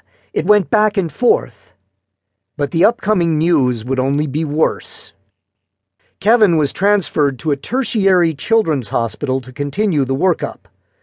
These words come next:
Along with his swollen leg, the doctors noted his left eye was bulging and bruised, and he had a nodule above his right ear that might be a tumor. They suspected a neuroblastoma,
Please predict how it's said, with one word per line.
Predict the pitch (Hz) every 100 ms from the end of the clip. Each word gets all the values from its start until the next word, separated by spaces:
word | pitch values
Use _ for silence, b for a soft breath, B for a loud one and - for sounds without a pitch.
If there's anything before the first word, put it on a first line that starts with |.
| b b b
Along | 143 170 175
with | 156 143
his | 139
swollen | 107 - 165 160 139 117
leg, | 139 190 131 120 135 B B
the | 147
doctors | 208 240 262 220 160
noted | 170 220 202 170
his | 147 160
left | 143 196 214 -
eye | 208 214
was | 147 127
bulging | 110 147 156 156 143 170 160
and | 127 117
bruised, | 151 208 185 127 117 107 B B
and | 180
he | 175
had | 190 208
a |
nodule | 175 175 220 233 147 131 120
above | 120 143 135
his | 143 117
right | 147 165 165
ear | 208 233 165 123
that | 120 131
might | 156 147 208 -
be | 151
a |
tumor. | - - 214 127 95 - _ _ _ _ _ _ b b
They | 156
suspected | 147 147 - 170 165
a | 143
neuroblastoma, | 135 160 175 160 139 139 135 - - 202 175 117 104